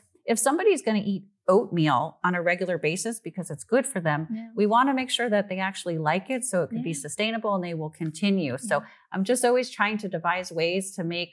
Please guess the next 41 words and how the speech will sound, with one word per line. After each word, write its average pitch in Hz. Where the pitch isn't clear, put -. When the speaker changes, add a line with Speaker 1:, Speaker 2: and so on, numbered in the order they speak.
Speaker 1:
whatever 196
they're 180
eating, 240
um, 165
more 156
flavorful 214
and 170
more 160
tasteful, 208
Speaker 2:
Mm-hmm. -
Speaker 1:
so 185
they 180
don't 214
think 196
that 175
they're 160
eating 196
it 160
just -
because 160
they're 156
supposed 240
to, 143
Speaker 2:
Yeah. 214
Speaker 1:
but 262
they're 190
Speaker 2:
So 202
Speaker 1:
actually 220
Speaker 2:
they're 185
enjoying 160
it, 156
Speaker 1:
they're 214
Speaker 2:
actually. 233
Speaker 1:
enjoying 233
it, 240
Speaker 2:
Yeah. 226
Speaker 1:
and 202
then 196
they're 190
changing 190
habits. 202